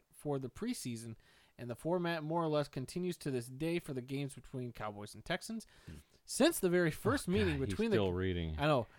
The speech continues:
Speaker 1: Last paragraph, I promise, then we'll move on. Uh, since the very first meeting between the Cowboys and Texans in two thousand two,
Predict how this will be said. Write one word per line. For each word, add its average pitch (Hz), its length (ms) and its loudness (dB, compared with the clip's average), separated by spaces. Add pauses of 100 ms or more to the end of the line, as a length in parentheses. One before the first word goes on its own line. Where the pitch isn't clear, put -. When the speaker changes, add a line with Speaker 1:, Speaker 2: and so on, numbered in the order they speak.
(160)
Speaker 1:
Last 147 220 4
paragraph, 123 400 0
I 120 60 -4
promise, 120 400 2
then 127 120 -6
we'll 123 80 -2
move 127 200 0
on. 120 200 2 (460)
Uh, 127 240 2
since 294 360 0
the 180 160 -4
very 190 360 0
first 254 380 -2
meeting 208 380 2
between 220 400 -2
the 233 80 -2
Cowboys 123 500 0
and 117 140 -10
Texans 117 400 -4
in 113 100 -8
two 127 140 -8
thousand 117 280 -6
two, 208 260 -2